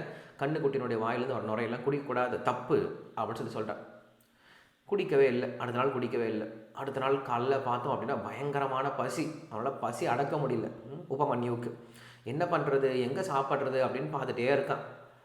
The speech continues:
அப்ப வந்து எருக்கஞ்செடி இருக்கு இல்லையா, அந்த எருக்கஞ்செடியை உடைச்சு பார்த்தா அதுல பால் மாதிரி வரும். என்ன பண்றான், அந்த எருக்கஞ்செடியை உடைச்சு, உடைச்சு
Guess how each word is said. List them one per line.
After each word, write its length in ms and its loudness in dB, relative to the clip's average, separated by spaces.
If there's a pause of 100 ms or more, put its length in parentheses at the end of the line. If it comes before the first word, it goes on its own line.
(120)
அப்ப 260 -4
வந்து 520 0
எருக்கஞ்செடி 520 4
இருக்கு 280 0
இல்லையா, 300 2
அந்த 200 -2
எருக்கஞ்செடியை 580 2
உடைச்சு 340 0
பார்த்தா 100 0
அதுல 220 0
பால் 380 2
மாதிரி 220 2
வரும். 440 -4 (680)
என்ன 280 2
பண்றான், 160 0
அந்த 160 0
எருக்கஞ்செடியை 500 0
உடைச்சு, 420 0
உடைச்சு 520 -2